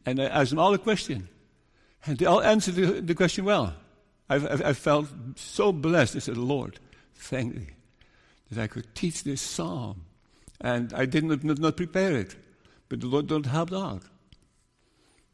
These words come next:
So that is the Holy Spirit working not just in, in a constantly, but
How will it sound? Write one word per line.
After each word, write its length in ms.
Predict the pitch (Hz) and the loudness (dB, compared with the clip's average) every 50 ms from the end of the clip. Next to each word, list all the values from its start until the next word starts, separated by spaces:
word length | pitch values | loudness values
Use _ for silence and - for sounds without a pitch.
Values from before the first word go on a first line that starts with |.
| _ _ _ _ _ _ _ _ - - - - _ _ _ _ _ _ _ _ _ _ _ - | _ _ _ _ _ _ _ _ -20 -20 -20 -20 _ _ _ _ _ _ _ _ _ _ _ -12
So 300 | - - - 156 156 151 | -6 2 6 6 8 10
that 260 | 147 165 170 160 160 | 10 10 10 10 8
is 380 | 160 147 - - - - - - - | 6 6 4 0 -4 -6 -10 -6 -4
the 120 | - 123 | -2 0
Holy 300 | 127 151 156 165 160 147 | 2 2 4 4 2 2
Spirit 460 | - - - - - 202 175 160 143 | 0 -2 -4 -2 2 2 4 4 4
working 440 | 131 160 160 156 151 165 165 160 156 | 6 6 6 6 6 6 4 4 6
not 340 | 143 143 135 135 120 - - - - - - - - 120 | 6 6 6 4 2 -2 -10 -20 -20 -18 -16 -16 -10 -2
just 480 | 113 123 120 113 98 - - - - - - - _ _ _ _ _ _ _ _ _ - - _ _ - _ - - - _ _ - | 2 2 2 2 0 -4 -12 -18 -20 -20 -20 -20 _ _ _ _ _ _ _ _ _ -20 -20 _ _ -20 _ -20 -20 -20 _ _ -4
in, 200 | 135 135 123 - | -2 -2 -2 -2
in 180 | - 131 117 | -2 0 0
a 100 | 120 120 120 - - - _ _ | 0 -2 -6 -10 -16 -20 _ _
constantly, 840 | - 208 247 269 254 190 - - - 127 110 95 95 87 82 90 104 | 4 4 6 6 4 2 -2 -2 -2 -2 -2 -2 -6 -10 -12 -8 -4
but 260 | 107 110 104 - - | -4 -4 -4 -4 -10